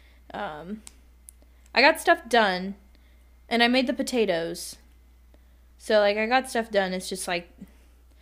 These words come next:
I just felt so unmotivated. And it probably, I think, it was also cold today and, like, gray, you know,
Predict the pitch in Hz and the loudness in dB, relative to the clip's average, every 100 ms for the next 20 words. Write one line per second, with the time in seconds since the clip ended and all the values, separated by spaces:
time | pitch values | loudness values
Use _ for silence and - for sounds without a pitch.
0 | - _ _ 214 220 - 220 - - 190 | -20 _ _ -2 -2 0 0 0 -2 -2
1 | 185 175 175 180 180 233 269 254 277 370 | 0 -2 0 0 4 2 2 2 4 6
2 | 440 302 247 - 359 - - - - - | 6 6 2 -2 -6 -8 -20 -20 -20 -6
3 | 277 339 440 453 - - 220 277 277 214 | -2 2 2 2 0 0 2 2 0 2
4 | 180 180 185 170 185 170 180 240 247 254 | 2 0 -4 -6 -4 -2 -2 -2 -2 -2
5 | 262 269 | -2 -4